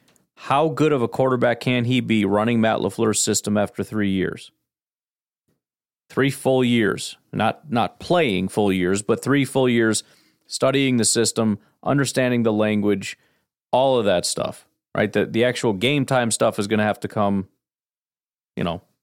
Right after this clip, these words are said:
as he actually has time to do that. But can he operate the system? Does he understand it? Is he ready to go? And so when I look at this year, um, I, I generally have more optimism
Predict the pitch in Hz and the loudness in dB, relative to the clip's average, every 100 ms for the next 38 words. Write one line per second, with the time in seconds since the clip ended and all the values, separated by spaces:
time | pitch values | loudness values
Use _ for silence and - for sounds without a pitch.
0 | _ - 104 107 113 107 - 107 104 - | _ -2 0 2 0 0 -2 0 -2 0
1 | 113 104 92 123 107 80 - - _ _ | -2 -2 -2 -2 -2 -4 -12 -20 _ _
2 | _ _ _ _ 117 107 - _ - 135 | _ _ _ _ 0 0 -6 _ -2 0
3 | 135 123 117 117 117 - - 160 - - | 2 2 0 0 0 0 -2 0 -2 -6
4 | - - 107 117 120 117 - 139 131 - | -6 -2 0 2 0 0 0 0 0 -4
5 | 95 101 110 120 117 120 120 131 80 - | -4 -2 0 2 0 -2 0 0 -2 -8
6 | _ _ _ 120 - 131 113 113 117 131 | _ _ _ -6 0 2 4 4 4 2
7 | 127 139 123 135 - 113 101 107 - _ | 2 0 0 0 2 2 2 0 -8 _
8 | _ _ _ _ _ - 113 104 101 98 | _ _ _ _ _ -10 -6 -4 -4 -6
9 | 98 - _ _ _ _ _ _ _ _ | -8 -16 _ _ _ _ _ _ _ _
10 | _ _ _ _ 110 117 123 - 113 123 | _ _ _ _ 0 2 0 0 0 0
11 | 110 104 120 123 120 113 104 113 110 101 | 0 0 0 2 2 2 2 0 0 0
12 | 104 101 101 101 - 104 98 87 87 | 0 2 2 0 -2 -2 -2 -2 -6